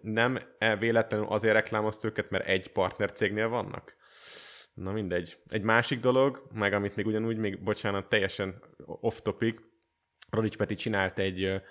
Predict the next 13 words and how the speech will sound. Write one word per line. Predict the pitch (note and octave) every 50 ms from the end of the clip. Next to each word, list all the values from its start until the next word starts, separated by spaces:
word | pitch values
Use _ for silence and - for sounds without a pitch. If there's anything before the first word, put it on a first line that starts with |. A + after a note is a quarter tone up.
| - _ - - -
laptop | G#2+ B2+ C#3+ C#3+ - - G2 F2
bemutató | F2 F#2 F2+ F2+ F#2 - F2+ F2 - F#2 F2
videót, | E2 F#2 D#2+ F#2 F2+ F#2+ G#2 A#2 - - - - -
amiben | - - G2 G2+ F#2+ E2+ G#2 G#2 G#2 G2+ - -
egy | G2+ G#2 G2+ -
olyan | - C3+ C#3+ A#2 F#2+ F2+ F2 F2+ E2+ - _ _ _ -
terméket | - A2+ G#2 G2 G2+ F#2+ F#2 - G2 F2+
szponzorált, | - - - F#2+ F#2 F2+ F#2 F2+ G#2 G#2 A2+ A#2+ B2 B2+ B2+ - - - - _ _ _ -
ami, | G2+ G2+ G2+ G2+ G#2 G2+ G#2 G#2+ G#2+ G#2+ G#2+ - -
amiért | - G2+ G2+ G#2+ A2 A2
nem | A2+ G#2 F2+
kapott | - F#2 - - F#2 -
pénzt, | - - G#2+ F#2 G2+ A#2 - - - -